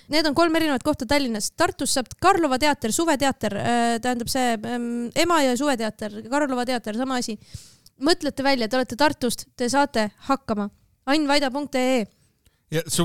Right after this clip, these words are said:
Speaker 2: nimi on, äh, tuuril on Mitmes suunas. Miks selle nimi on Mitmes suunas? Mida sa sellega mõtlesid, Ain Vaida?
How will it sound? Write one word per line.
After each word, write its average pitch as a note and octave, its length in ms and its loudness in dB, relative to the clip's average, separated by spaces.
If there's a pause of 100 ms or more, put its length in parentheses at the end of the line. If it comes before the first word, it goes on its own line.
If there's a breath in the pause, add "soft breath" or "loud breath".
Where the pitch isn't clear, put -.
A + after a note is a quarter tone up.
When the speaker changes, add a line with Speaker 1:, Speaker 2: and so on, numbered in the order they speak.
(120)
Speaker 2:
nimi E3+ 300 4
on, C3 240 2
äh, B2 120 2
tuuril C3+ 320 4
on A2+ 160 2
Mitmes C#3+ 400 0
suunas. C#3+ 520 -2
Miks E3 280 -2
selle E3 160 0
nimi D#3+ 140 4
on D3+ 100 2
Mitmes C3+ 400 -4
suunas? B2 320 0
Mida A3+ 160 4
sa D3 100 -2
sellega C3+ 220 2
mõtlesid, B2+ 420 0
Ain A#2+ 160 -2
Vaida? A2+ 280 -4